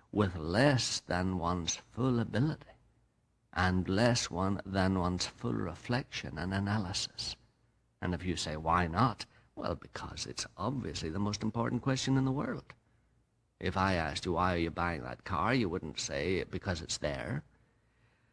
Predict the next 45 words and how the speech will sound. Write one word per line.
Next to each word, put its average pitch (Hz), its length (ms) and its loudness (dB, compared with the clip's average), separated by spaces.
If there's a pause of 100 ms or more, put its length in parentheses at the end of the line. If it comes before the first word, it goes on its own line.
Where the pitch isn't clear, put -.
(240)
If - 80 2
I 117 120 8
said, 95 340 2
"Why 87 240 4
are 95 120 4
you 78 60 2
taking 92 320 0
that 73 240 -6
job?" 92 320 0
you 123 100 4
wouldn't 143 240 2
say, - 180 -4
"Because 78 380 -6
it's - 220 -12
there." 92 580 -2
You 139 160 4
normally 143 540 2
say, - 220 -2
"Well, - 360 0
I'm 92 160 0
buying 95 300 2
that 69 180 -6
car 71 240 -4
because - 300 -4
I 69 100 -2
like 64 360 -4
the - 100 -6
paint 95 360 0
job, 143 480 -4
or 85 320 2
because - 380 -6
I 65 140 -2
like 71 400 -4
the 69 140 -2
size 82 380 -2
of 76 60 -8
the 65 160 -4
engine, 98 420 -2
or 60 200 -2
I 64 100 -6
like 76 300 -4
its - 160 -10
handling 95 500 0
on - 140 -4
corners, 92 640 0